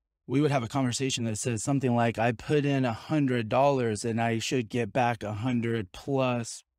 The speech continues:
twenty percent, plus ten percent." Hundred, it's, I put in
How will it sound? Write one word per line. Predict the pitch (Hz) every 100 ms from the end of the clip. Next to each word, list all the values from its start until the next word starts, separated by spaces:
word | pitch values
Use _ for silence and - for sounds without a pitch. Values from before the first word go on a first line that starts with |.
| _ _
twenty | - 120 117
percent, | 110 98 - 110 101
plus | - 131 113
ten | - 117
percent." | 104 107 - 110 98 _ _ _ _ _
Hundred, | - 123 127 120 _ _ -
it's, | 135 113
I | 110
put | 107 156 147
in | 131